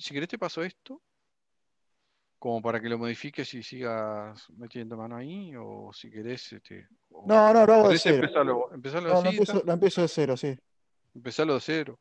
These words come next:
Speaker 1: O si no, copiá y pegá en Paint y hacelo como, como quedaría
Speaker 2: También.
Speaker 1: en Paint. Es decir, como
Speaker 2: También.
Speaker 1: veas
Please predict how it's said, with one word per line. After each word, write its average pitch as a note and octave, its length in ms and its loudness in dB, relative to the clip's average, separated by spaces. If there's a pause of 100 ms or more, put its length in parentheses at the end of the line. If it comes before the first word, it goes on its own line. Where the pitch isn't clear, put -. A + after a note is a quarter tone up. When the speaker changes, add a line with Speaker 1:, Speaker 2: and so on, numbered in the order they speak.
Speaker 1:
O B2+ 120 -10
si D3+ 100 -10
no, G#3 120 -4
copiá E3 260 4
y - 20 4
pegá C3+ 380 0
en G#2+ 120 -10
Paint F3 380 -2
y A2 320 -6
hacelo B2 460 -6
como, G#2+ 420 -14 (360)
como A2 220 -12
quedaría C3+ 480 0
Speaker 2:
También. - 20 -8
Speaker 1:
en G#2 200 -14
Paint. E3+ 560 -2
Es A#2+ 80 -16 (120)
decir, A2 380 -12
como C3 260 0
Speaker 2:
También. - 0 -
Speaker 1:
veas G#3 320 4